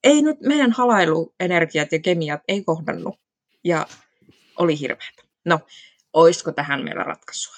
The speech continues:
No ois, jos me tiedettäis selkeä halailuetiketti, milloin halataan ja milloin ei. Löysin E T-lehden jutun, missä oli hala-, haastateltu legendaarista tapakouluttaja Karna Suomperää.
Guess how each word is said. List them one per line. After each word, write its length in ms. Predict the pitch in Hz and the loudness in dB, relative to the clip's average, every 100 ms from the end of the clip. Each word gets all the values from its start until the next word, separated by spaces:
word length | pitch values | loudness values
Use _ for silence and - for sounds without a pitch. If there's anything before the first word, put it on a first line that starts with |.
| _ - | _ -6
No 140 | 170 | -2
ois, 400 | 208 214 151 - - | 0 0 0 -4 -6
jos 160 | 170 | -6
me 80 | 185 | -4
tiedettäis 720 | 170 247 233 - 165 - - _ - - | -2 0 0 -2 -2 -2 -4 _ -20 -4
selkeä 420 | - 302 294 220 | 0 2 0 -2
halailuetiketti, 920 | 214 208 175 160 - 156 151 - - - | 0 2 2 0 -2 -4 -4 -6 -6 -2
milloin 240 | 226 233 | 0 0
halataan 500 | 202 170 156 151 151 - | 0 -2 -4 -6 -8 -10
ja 80 | 156 | -10
milloin 280 | 147 147 - | -10 -8 -4
ei. 240 | - - _ _ _ _ _ - | -4 -4 _ _ _ _ _ 2
Löysin 320 | 190 202 165 | 2 2 -4
E 180 | 156 151 | -4 -2
T-lehden 480 | 143 135 131 131 - | -4 -6 -8 -10 -10
jutun, 280 | 180 220 | -4 -4
missä 220 | 208 - 196 | -2 -4 -4
oli 100 | 185 | -4
hala-, 260 | 175 170 - | -4 -4 -4
haastateltu 720 | 165 165 - 160 156 - - - _ - | -6 -6 -6 -6 -6 -8 -12 -20 _ 0
legendaarista 920 | 226 311 320 247 175 160 151 147 160 | 2 2 2 0 2 2 2 0 -6
tapakouluttaja 880 | - - 151 139 123 131 - 139 139 | -8 -4 -2 -2 -4 -4 -6 -8 -8
Karna 420 | - 151 139 160 | -2 -2 -2 -6
Suomperää. 600 | 160 151 143 - - 92 | -8 -8 -10 -10 -4 -4